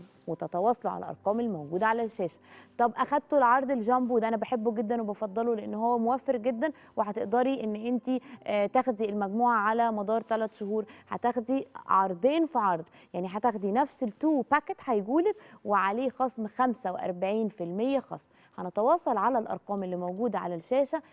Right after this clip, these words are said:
عشان ناخد تلاتة وتلاتين في المية خصم لأول مجموعة، وهناخد خمسة وأربعين في المية خصم لو أخدنا مجموعتين في مجموعة. كورس التخسيس اللي قدامكم ده وأنا بتعمد أظهره على الهوا وأنا قاعدة حاطة رجل على رجل كده،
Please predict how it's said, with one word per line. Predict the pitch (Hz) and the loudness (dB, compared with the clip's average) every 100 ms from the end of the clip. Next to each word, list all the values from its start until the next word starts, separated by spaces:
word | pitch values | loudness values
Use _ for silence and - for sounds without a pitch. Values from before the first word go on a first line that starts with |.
| _ | _
عشان | - 185 202 | -12 -6 -4
ناخد | 196 180 175 | -4 -4 -4
تلاتة | - 180 180 175 | -2 -2 -2 -4
وتلاتين | 175 170 165 214 | -6 -8 -6 -6
في | 190 | -6
المية | 175 185 185 | -6 -6 -6
خصم | - 185 180 | -6 -6 -6
لأول | 175 - 311 285 | -2 2 2 2
مجموعة، | 262 226 277 302 311 - - | 0 0 0 0 -2 -10 -12
وهناخد | - 226 220 233 - | -8 -4 -4 -4 -4
خمسة | 269 269 - | -2 -2 -2
وأربعين | 208 202 190 202 233 | -2 -4 -4 -4 -4
في | 214 | -6
المية | 196 208 220 196 | -6 -4 -2 -4
خصم | 175 - 247 - 226 - - | -4 -2 -2 -2 -12 -14 -6
لو | 196 | -4
أخدنا | - 226 220 214 | -4 -2 0 0
مجموعتين | 208 240 214 202 190 226 226 | 0 0 0 -4 -2 0 0
في | 208 190 | -2 -6
مجموعة. | 175 160 160 - - - - _ _ | -6 -8 -10 -12 -16 -20 -20 _ _
كورس | 349 392 370 277 | 4 6 4 -2
التخسيس | 226 214 - 214 185 | -2 -6 -4 -6 -6
اللي | 190 | -6
قدامكم | - 190 233 226 202 180 | -4 -2 -2 -4 -6 -2
ده | 170 | -4
وأنا | 170 202 196 | -2 -4 -2
بتعمد | 190 208 214 285 254 190 | -2 0 0 2 0 -2
أظهره | - 180 180 196 | -4 -6 -4 -2
على | 180 190 | -2 -2
الهوا | 180 190 254 | -4 0 2
وأنا | 311 226 | 2 0
قاعدة | - 185 175 | 0 -2 -2
حاطة | 180 - 170 | -6 -4 -4
رجل | 170 170 | -2 -4
على | 160 156 | -2 0
رجل | 165 160 156 | 0 -2 -4
كده، | - 247 427 | 0 2 2